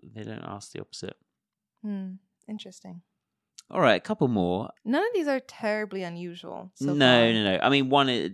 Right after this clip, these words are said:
Speaker 1: sort of my fantasize about my sexual partner urinating on me
Speaker 2: Mm-hmm.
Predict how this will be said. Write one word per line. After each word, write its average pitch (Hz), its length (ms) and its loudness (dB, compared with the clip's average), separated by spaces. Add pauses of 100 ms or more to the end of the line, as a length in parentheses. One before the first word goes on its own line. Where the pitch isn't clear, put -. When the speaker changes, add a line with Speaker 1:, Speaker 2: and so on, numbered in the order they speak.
Speaker 1:
sort - 280 -2
of 98 80 -4
my 104 380 0 (100)
fantasize 120 400 2
about - 220 -2
my 95 140 -4
sexual 98 300 -6
partner 90 300 -4 (420)
urinating 95 520 0
on 87 120 -6
me 92 220 -6 (220)
Speaker 2:
Mm-hmm. 190 240 -10